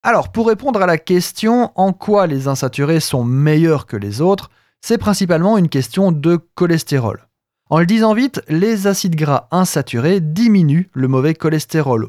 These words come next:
ou tout du moins ne l'augmentent pas. Et par extension, ils diminuent les risques des complications cardiovasculaires qui y sont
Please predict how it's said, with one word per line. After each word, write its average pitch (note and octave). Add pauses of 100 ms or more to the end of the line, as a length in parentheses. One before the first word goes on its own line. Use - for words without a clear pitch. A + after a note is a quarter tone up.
ou G#3+
tout G3+
du D#3
moins E3
ne C#3+
l'augmentent C#3
pas. A#2+ (560)
Et B2+
par G2
extension, G3
ils G#3+
diminuent F3+
les A#2
risques C#3+
des A2+
complications C3+
cardiovasculaires C#3
qui A#2+
y A2
sont F3+